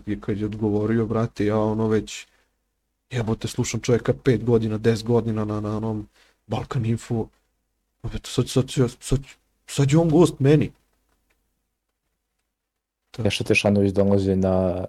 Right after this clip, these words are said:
Speaker 2: na podcast.
Speaker 1: Da.
Speaker 2: Stay tuned, eto vam, ovaj, tako da, ka-, coming soon Teša Tešanović, ono, da se
Speaker 1: Vidi,
Speaker 2: napravi merch.
Speaker 1: sve će to biti, nadam se kako treba, guramo priču koliko guramo,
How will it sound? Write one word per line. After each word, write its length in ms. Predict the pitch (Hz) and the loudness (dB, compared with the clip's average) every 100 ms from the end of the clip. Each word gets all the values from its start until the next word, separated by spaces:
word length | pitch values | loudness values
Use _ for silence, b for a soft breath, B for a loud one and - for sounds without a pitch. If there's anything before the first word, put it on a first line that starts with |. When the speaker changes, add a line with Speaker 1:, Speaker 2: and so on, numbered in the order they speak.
| - _ _ _ | -12 _ _ _
Speaker 2:
na 120 | 107 | -2
podcast. 460 | 104 95 - 95 - _ _ | 2 2 0 -10 -12 _ _
Speaker 1:
Da. 180 | - 101 - _ _ _ _ _ _ _ - | -8 -8 -8 _ _ _ _ _ _ _ -10
Speaker 2:
Stay 380 | - 120 104 | 0 4 4
tuned, 240 | - 101 90 | 4 0 2
eto 280 | 110 92 - | 2 2 2
vam, 200 | 87 90 | 2 2
ovaj, 300 | 92 90 92 | 2 2 2
tako 340 | - 92 - | 0 -2 0
da, 460 | 92 101 92 92 101 - _ _ _ - - _ _ - - _ _ | 2 4 4 2 -2 -8 _ _ _ -16 -16 _ _ -18 -18 _ _
ka-, 220 | 139 127 117 | 4 4 4
coming 280 | 135 123 117 | 4 6 4
soon 240 | - 117 | 4 6
Teša 240 | 117 113 | 4 4
Tešanović, 600 | 98 107 - 98 95 95 - | 0 0 2 2 2 0 0
ono, 320 | 95 95 98 - _ - | -2 -4 -8 -14 _ -4
da 100 | 110 | 0
se 60 | |
Speaker 1:
Vidi, 80 | 117 | 2
Speaker 2:
napravi 280 | 104 - 101 | 2 2 2
merch. 180 | 101 - | 2 -2
Speaker 1:
sve 600 | - - - - 131 135 | -10 -14 -16 0 2 2
će 180 | 131 101 | 0 -8
to 140 | 110 | -6
biti, 540 | 101 101 104 101 101 - _ _ _ _ _ _ _ _ | -4 -6 -6 -10 -10 -14 _ _ _ _ _ _ _ _
nadam 340 | 107 110 101 | -4 -4 -4
se 180 | 98 98 | -6 -6
kako 260 | 104 101 - | -8 -10 -16
treba, 360 | - 110 117 110 | -4 0 2 0
guramo 440 | 101 107 107 101 | -4 -4 -4 -6
priču 380 | 95 117 101 - | -8 -6 -6 -8
koliko 240 | _ 101 - | _ -12 -10
guramo, 540 | - 107 120 113 104 | -4 -2 -2 -2 -6